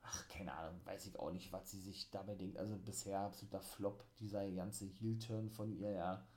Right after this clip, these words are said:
Und sie ist auch selbst der Meinung, das merkt man auch, ja, so wie, so wie sie versucht, das darzustellen, dass das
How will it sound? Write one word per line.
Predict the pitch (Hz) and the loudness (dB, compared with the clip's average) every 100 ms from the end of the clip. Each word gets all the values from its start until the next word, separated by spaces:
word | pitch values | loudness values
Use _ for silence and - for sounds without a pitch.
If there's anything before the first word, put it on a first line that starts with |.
| - - - - | -20 -20 -20 -6
Und | 107 98 | -2 2
sie | 113 117 | 2 4
ist | 117 | 4
auch | 107 | 4
selbst | - 110 - - | 4 4 4 4
der | 113 | 4
Meinung, | 107 92 107 104 101 | 6 4 4 2 0
das | 98 | 0
merkt | 87 110 - - | 6 6 6 2
man | 127 110 | 2 4
auch, | 95 98 | 0 0
ja, | 101 104 | 0 2
so | 107 107 | 0 0
wie, | |
so | 101 117 113 | 4 6 6
wie | 110 | 4
sie | 117 | 4
versucht, | 113 110 110 139 - | 2 2 4 0 0
das | 113 113 | -2 4
darzustellen, | 104 117 - 139 - 104 104 | 4 4 2 2 4 4 2
dass | 104 107 - | 6 10 8
das | 117 | 8